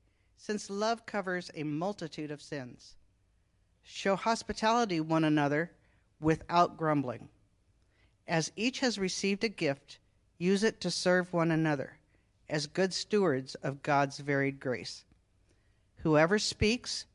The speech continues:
as one who speaks oracles of God, whoever serves, as one who serves by the strength that God supplies, in order that in everything God may be glorified through Jesus Christ.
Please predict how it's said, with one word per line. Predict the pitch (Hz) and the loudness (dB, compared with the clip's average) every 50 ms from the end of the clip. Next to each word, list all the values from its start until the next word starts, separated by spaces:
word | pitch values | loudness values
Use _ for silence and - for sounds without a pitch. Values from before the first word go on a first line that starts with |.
| _ _ - | _ _ -2
as | 156 165 156 151 | -2 -2 0 0
one | 151 147 160 170 175 | 2 4 6 6 6
who | 175 208 214 | 4 2 0
speaks | - - - 202 196 - - - | 0 0 -2 -2 -2 -2 -4 0
oracles | 180 170 185 196 - - 233 214 - | 2 2 2 2 2 -2 -4 -2 -2
of | 233 226 - | -4 -4 0
God, | - 170 143 127 120 123 139 160 - _ _ _ _ _ _ _ _ | 2 2 2 4 2 0 -2 -6 -12 _ _ _ _ _ _ _ _
whoever | _ - 175 160 156 160 151 160 156 | _ 2 4 6 6 6 6 4 0
serves, | - - - 165 151 156 175 214 262 277 - - - - _ _ _ _ _ _ | -2 0 2 2 4 4 4 2 0 -2 -6 -12 -14 -16 _ _ _ _ _ _
as | - 170 160 165 | -4 -2 -2 0
one | 175 196 202 202 | 2 4 4 6
who | 202 208 | 4 4
serves | 190 - - - 196 202 202 202 - | 2 2 0 2 4 4 2 0 0
by | - 196 180 | 0 2 2
the | 180 175 | 2 2
strength | 170 - - - - 226 214 185 156 - - - - | 0 -2 -4 -2 2 2 2 2 0 -4 -12 -18 -4
that | - 160 - 160 - | -4 -4 -4 -2 0
God | 180 160 160 165 - | 2 2 2 2 0
supplies, | - - 175 - - 180 160 131 101 92 - - - - _ _ _ _ _ _ _ _ _ | -6 -8 -2 0 2 4 4 2 2 -2 -6 -10 -16 -16 _ _ _ _ _ _ _ _ _
in | - 175 180 | 2 4 6
order | 175 175 180 175 175 175 | 6 6 6 6 4 6
that | 165 165 156 151 | 6 6 6 6
in | 151 147 - - | 4 2 2 2
everything | - 180 185 208 226 214 - 202 165 160 160 156 - - | 0 2 4 4 2 2 0 0 0 0 0 0 -4 -6
God | 151 160 160 165 175 175 | 0 2 4 4 4 4
may | 196 190 185 | 2 0 2
be | 180 202 | 0 -2
glorified | 196 - 202 196 190 185 180 - - 143 131 131 139 139 143 - _ _ _ _ _ _ _ _ | -2 0 2 4 4 4 2 2 0 0 0 0 0 -2 -4 -8 _ _ _ _ _ _ _ _
through | - 185 175 | 0 0 0
Jesus | 165 - 156 147 143 147 147 135 | 2 2 0 0 0 0 -2 -4
Christ. | - - - 123 98 - - - - - - | -4 -2 -2 -2 -2 -4 -8 -14 -16 -18 -20